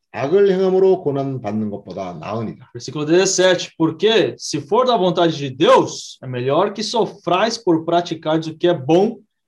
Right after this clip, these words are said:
Speaker 2: do que praticando o mal."
Speaker 1: Ó Senhor Jesus.
Speaker 2: Ó Senhor.
Speaker 1: Amém.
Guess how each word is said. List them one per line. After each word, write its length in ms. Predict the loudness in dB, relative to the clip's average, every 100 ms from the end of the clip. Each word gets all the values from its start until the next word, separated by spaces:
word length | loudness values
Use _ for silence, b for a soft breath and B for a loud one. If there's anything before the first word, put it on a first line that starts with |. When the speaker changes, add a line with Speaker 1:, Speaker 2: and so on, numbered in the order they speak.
| _
Speaker 2:
do 80 | -10
que 120 | -8
praticando 600 | -6 -6 -6 -4 -4 -4
o 60 | 0
mal." 320 | 0 -2 _ _
Speaker 1:
Ó 140 | 0
Senhor 260 | 2 2 4
Jesus. 540 | 2 4 2 0 -8 -20 _ -4
Speaker 2:
Ó 160 | -2 2 4 2
Senhor. 440 | 2 4 4 2
Speaker 1:
Amém. 440 | 2 4 4 2